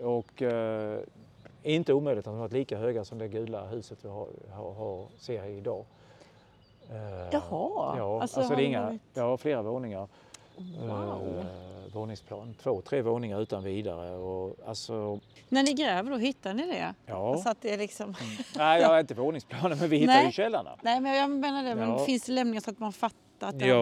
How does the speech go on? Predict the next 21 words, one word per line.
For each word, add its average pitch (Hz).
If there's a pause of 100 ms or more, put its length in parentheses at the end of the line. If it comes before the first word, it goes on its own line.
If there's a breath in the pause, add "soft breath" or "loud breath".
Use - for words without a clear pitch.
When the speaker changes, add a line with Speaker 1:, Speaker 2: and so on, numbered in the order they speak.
(120)
Speaker 2:
har 156
varit? 202
Speaker 1:
Nej, 147
men -
Speaker 2:
Eller 160
Speaker 1:
så 226
här 165
Speaker 2:
hur? 135
Speaker 1:
är 120
det. 117
När, 123
har 135
man 160
en 160
sån 156
här 139 (400)
murad 120
källare 101 (160)
med 113
så -
kraftiga 98